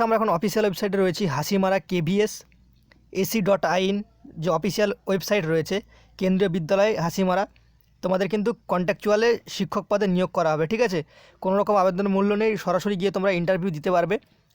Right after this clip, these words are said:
তোমাদের অ্যাপ্লিকেশন ফর্মটা দেখাবো, তোমাদের নোটিফিকেশনটাও দেখাবো। তো চলো নোটিফিকেশনটা কোথা থেকে ডাউনলোড করবে তোমাদের সেটা তারপর লাস্টে বলে দেবো, ওকে? তোমরা এখন on screen যে অফিসিয়াল ওয়েবসাইটের যে নোটিফিকেশন সেটা দেখতে পাচ্ছ, কেন্দ্রীয় বিদ্যালয় হাসিমারা,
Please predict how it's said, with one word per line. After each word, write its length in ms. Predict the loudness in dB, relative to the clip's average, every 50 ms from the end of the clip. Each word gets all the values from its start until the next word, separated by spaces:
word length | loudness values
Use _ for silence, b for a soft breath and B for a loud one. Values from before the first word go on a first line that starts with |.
| b -6
তোমাদের 220 | -2 0 0 2 2 0
অ্যাপ্লিকেশন 380 | 0 -2 -2 -2 -2 -2 -2 -2 -2
ফর্মটা 260 | -2 -2 0 0 0 0
দেখাবো, 260 | 0 0 0 0 0 0 0 -2
তোমাদের 220 | -2 -2 -2 -2 0 -2
নোটিফিকেশনটাও 580 | -2 0 -2 -2 -2 -2 -2 -2 -2 -2 -2 0 0
দেখাবো। 220 | -2 -2 -2 -2 -4 -4
তো 40 | -2 0
চলো 140 | 0 2 2 2
নোটিফিকেশনটা 580 | 0 0 -2 -2 -2 -2 -2 -2 -2 -2 -2 -2 -2 -2
কোথা 140 | -2 -2 -2 -2
থেকে 120 | -2 -2 0 0
ডাউনলোড 300 | 0 2 2 0 0 0 -2
করবে 200 | -2 0 0 -2 -4 B B B B B B B B B
তোমাদের 220 | -2 -2 -2 -2 -2
সেটা 160 | -2 0 0 0 0
তারপর 200 | 0 -2 0 0 0 0
লাস্টে 200 | -2 -2 -2 -2 0 0
বলে 120 | 0 0 -2
দেবো, 120 | -2 -2 -2 -2
ওকে? 160 | 0 0 -2 -2 -4 _ _ _ _ _ _ _ _ _ _ _ _ _ _ _ _ _ _ _ _ _ _ _ _ _ _ _ _ _ _ _ _ _ _ _ _ _ _ _ _ _ _ _ _ _ -6
তোমরা 180 | -4 0 2 2 2
এখন 100 | 2 2 0
on 60 | 0 -2 -2
screen 200 | -4 -4 -4 -2 0
যে 40 | 2 2 0
অফিসিয়াল 300 | 0 -2 -2 -2 0 0
ওয়েবসাইটের 460 | 0 -2 -2 -2 -2 0 0 0 0 0 0
যে 60 | 0 0
নোটিফিকেশন 440 | 0 -2 -4 -4 -4 -4 -2 -2 -2 -2
সেটা 140 | -2 -2 -2 -2
দেখতে 180 | -2 -2 -2 -2 -2
পাচ্ছ, 160 | -2 -2 -2 -4 -4 -2
কেন্দ্রীয় 280 | -2 -2 0 0 0 0 -2
বিদ্যালয় 360 | -2 -2 0 2 2 2 0 0 -2
হাসিমারা, 440 | -4 -4 -2 -2 0 0 0 0